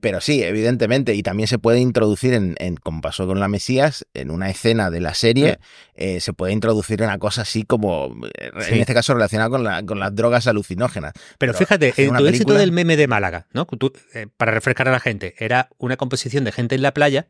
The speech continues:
Speaker 2: que si mirabas la imagen a cierta distancia formaban la palabra Málaga de una manera, pues, muy curiosa y, y muy compartible, muy llamativa.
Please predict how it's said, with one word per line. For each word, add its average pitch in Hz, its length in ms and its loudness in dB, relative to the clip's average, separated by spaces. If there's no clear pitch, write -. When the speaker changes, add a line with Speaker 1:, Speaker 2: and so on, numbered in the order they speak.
Speaker 2:
que 110 140 -2
si - 260 -2
mirabas 117 560 0
la 110 80 -6
imagen 123 300 -4
a 95 40 -6
cierta 131 260 -4
distancia 143 440 -4
formaban 113 460 0
la 117 100 0
palabra 107 380 -2
Málaga 104 420 -2
de 127 120 -2
una 120 100 0
manera, 127 400 2
pues, 120 220 -10
muy 123 300 4
curiosa 160 580 2
y, 110 500 -6
y 101 60 -12
muy 104 220 -2
compartible, 139 560 2
muy 123 140 0
llamativa. 104 500 -2